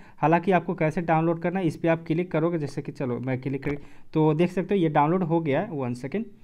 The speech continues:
तो यहाँ देख सकते हैं, अर्जेंट एडमिशन नोटिस जारी किया गया है। दोस्तों, इसको मैं आपको शॉर्ट में बता देता हूँ क्या लिखा गया है। दोस्तों, सीधा सा लिखा गया है कि जो प्रेजेंट पैंडेमिक कोविड नाइनटीन का जो सिचुएशन है और आपको जो बताया गया था कि डॉक्यूमेंट वेरिफिकेशन का आपको टाइम दिया गया था,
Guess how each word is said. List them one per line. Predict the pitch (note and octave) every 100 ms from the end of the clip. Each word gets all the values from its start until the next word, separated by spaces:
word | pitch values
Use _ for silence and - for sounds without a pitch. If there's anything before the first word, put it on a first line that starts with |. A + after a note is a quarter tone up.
| - - - -
तो | D#3 E3
यहाँ | D#3+ F#3+
देख | G#3
सकते | - G3 A3+
हैं, | G3
अर्जेंट | D#3 D#3+ A3 G#3+
एडमिशन | E3 D#3 E3 E3+ G3+
नोटिस | D#3+ C#3 C#3 G3 F3
जारी | D3 D#3
किया | E3+ E3
गया | E3
है। | E3
दोस्तों, | E3 E3 F#3 F#3 - -
इसको | E3 F3+ G#3
मैं | G3 G3
आपको | F3 F#3+ F#3+
शॉर्ट | F#3 E3+ E3
में | F3+
बता | E3 E3 D#3+
देता | D3+ D3+
हूँ | D#3
क्या | D#3+ C#3+
लिखा | C#3 C#3 C#3
गया | C3+
है। | F3+ - - -
दोस्तों, | D3 E3 G#3+
सीधा | - D#3+ D#3+
सा | F#3 F3+
लिखा | E3 E3 D3
गया | D3 D3
है | G3
कि | - - - - F#3 F#3+ G3 G3 - - -
जो | D3+
प्रेजेंट | E3 E3 D3 F#3 G3
पैंडेमिक | G3+ F#3+ D#3 D3+ D#3+ G3 G3
कोविड | F#3+ F#3 E3 D#3 F3
नाइनटीन | D3+ C#3+ F3
का | E3+
जो | F3 F3
सिचुएशन | E3 C3+ C3+ C#3+ C#3+ F#3
है | F#3 G#3+ - -
और | D3
आपको | D3+ D3+ F3
जो | E3 F3
बताया | D#3+ C#3 D3 D#3+
गया | D#3+ D#3+
था | E3
कि | D#3 D#3
डॉक्यूमेंट | C3+ C3 D3 D#3+ D3
वेरिफिकेशन | D3 C#3+ C3+ C#3+ C3+ D3+
का | E3
आपको | E3+ C#3+
टाइम | C3 C3 D3
दिया | C#3+ D3+
गया | D3 C#3+
था, | D3 E3